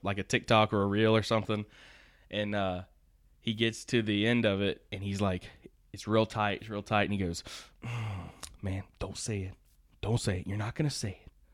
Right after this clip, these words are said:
You're not gonna say it. You're not gonna say it."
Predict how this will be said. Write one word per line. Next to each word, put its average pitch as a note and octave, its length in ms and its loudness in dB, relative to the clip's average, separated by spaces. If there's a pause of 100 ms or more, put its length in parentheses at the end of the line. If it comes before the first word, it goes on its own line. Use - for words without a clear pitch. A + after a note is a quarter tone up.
(180)
You're F#2 100 0
not G2+ 220 4
gonna F#3 160 6
say B2 320 6
it. A#2 160 0 (720)
You're G#2+ 100 -4
not E3 200 2
gonna D#3 120 0
say G#2 380 -4 (1700)
it." - 440 -12